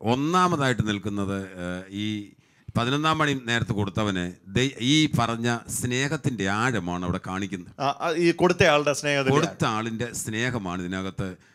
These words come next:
Speaker 1: മറ്റവർ അസൂയപ്പെട്ടാലും കൊള്ളാം, ഇല്ലേലും കൊള്ളാം, ഈ ആളിന്റെ സ്നേഹത്തിന് യാതൊരു
Speaker 2: അപ്പൊ
Speaker 1: മാറ്റവും
Speaker 2: ഞാൻ
Speaker 1: ഇല്ല.
Speaker 2: ചോദിക്കട്ടെ, ഈ പതിനൊന്നാം മണി നേരക്കാരൻ ഇനി ഇതിന്റെ ഒരു ഷോർട്ട്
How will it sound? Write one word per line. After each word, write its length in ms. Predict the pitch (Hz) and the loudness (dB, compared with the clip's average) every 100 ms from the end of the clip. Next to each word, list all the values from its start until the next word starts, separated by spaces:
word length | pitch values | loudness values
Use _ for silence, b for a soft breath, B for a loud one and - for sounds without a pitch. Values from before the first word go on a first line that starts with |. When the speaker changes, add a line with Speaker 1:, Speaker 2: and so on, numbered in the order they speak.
| b | b
Speaker 1:
മറ്റവർ 360 | 92 110 170 175 | -10 0 6 8
അസൂയപ്പെട്ടാലും 760 | 139 - 160 170 143 127 123 117 | 8 6 4 4 4 4 4 4
കൊള്ളാം, 240 | 113 117 | 4 4
ഇല്ലേലും 380 | 107 113 127 113 | 2 2 0 0
കൊള്ളാം, 300 | 98 98 95 | 0 0 -2
ഈ 200 | 107 170 | 2 6
ആളിന്റെ 300 | 139 117 117 | 6 6 4
സ്നേഹത്തിന് 540 | - 110 113 135 123 110 | 2 2 0 0 0 2
യാതൊരു 460 | 95 101 123 117 | 2 2 2 2
Speaker 2:
അപ്പൊ 100 | 95 | 0
Speaker 1:
മാറ്റവും 280 | 92 101 185 | -2 0 4
Speaker 2:
ഞാൻ 200 | 202 208 | 4 4
Speaker 1:
ഇല്ല. 100 | 202 | 2
Speaker 2:
ചോദിക്കട്ടെ, 240 | 175 160 | 0 0
ഈ 180 | 151 180 | -2 -2
പതിനൊന്നാം 480 | 170 156 170 185 185 | 0 0 0 -2 -2
മണി 120 | 170 | -2
നേരക്കാരൻ 580 | 160 156 151 147 147 139 | 0 2 2 2 2 2
ഇനി 140 | 139 | -2
ഇതിന്റെ 280 | 143 131 135 | -4 -4 -4
ഒരു 80 | 139 | -4
ഷോർട്ട് 360 | - 156 170 | -2 0 0